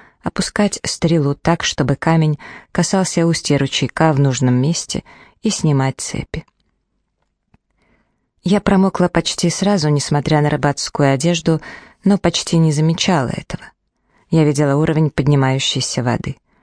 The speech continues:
Вода стояла уже опасно высоко у повреждённого берега, и ветер покрывал её рябью.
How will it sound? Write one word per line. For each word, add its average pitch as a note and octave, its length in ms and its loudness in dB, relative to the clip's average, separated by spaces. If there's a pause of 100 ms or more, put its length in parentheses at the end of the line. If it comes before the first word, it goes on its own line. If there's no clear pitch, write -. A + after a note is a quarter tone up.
(320)
Вода C#3+ 240 2
стояла C3+ 420 2
уже C3 140 0
опасно C3 480 0
высоко D3+ 500 0
у E3+ 60 2
повреждённого C#3 800 0
берега, C3+ 480 -2 (400)
и F#3+ 120 2
ветер F3+ 320 0
покрывал C3+ 600 0
её B2 180 0
рябью. - 400 -6